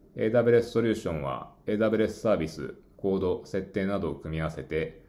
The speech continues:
エーダブリューエスクラウドフォーメーションでテンプレート化されたもので、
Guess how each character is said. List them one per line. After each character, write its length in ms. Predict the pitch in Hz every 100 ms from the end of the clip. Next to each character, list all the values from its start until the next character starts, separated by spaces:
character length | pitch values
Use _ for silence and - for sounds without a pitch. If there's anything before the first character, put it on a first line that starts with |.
| _ _ -
エ 140 | 95
ー 0 | 101
ダ 100 | 104
ブ 80 |
リ 60 | 104
ュ 20 |
ー 40 | 101
エ 20 |
ス 180 | - 69
ク 160 | -
ラ 140 | 95 95
ウ 40 |
ド 100 | 101
フ 100 | 101
ォ 80 | 104
ー 20 |
メ 120 | 104
ー 40 | 95
シ 80 | 87
ョ 80 |
ン 40 | 76
で 80 | 64
テ 140 | -
ン 100 | 78
プ 100 | 76
レ 80 | 82
ー 40 |
ト 100 | 78
化 100 | 85
さ 140 | 78 80
れ 80 | 80
た 100 | 78
も 120 | 76
の 100 | 76
で、 240 | 69 -